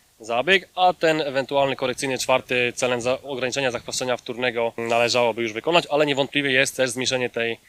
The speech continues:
tej chemii. Mm, mieliśmy tutaj dwa poletka typowo ekologiczne, to była między innymi gryka.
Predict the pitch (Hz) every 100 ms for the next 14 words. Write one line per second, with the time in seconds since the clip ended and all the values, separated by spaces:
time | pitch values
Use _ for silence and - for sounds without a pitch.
0 | - 117 117 123 95 - 143 127 123 123
1 | 123 139 143 123 131 127 120 117 127 -
2 | 123 - 120 123 - 135 120 117 110 120
3 | - 120 110 110 - 131 170 151 _ -
4 | 117 110 117 110 110 110 110 110 110 107
5 | 104 104 - 139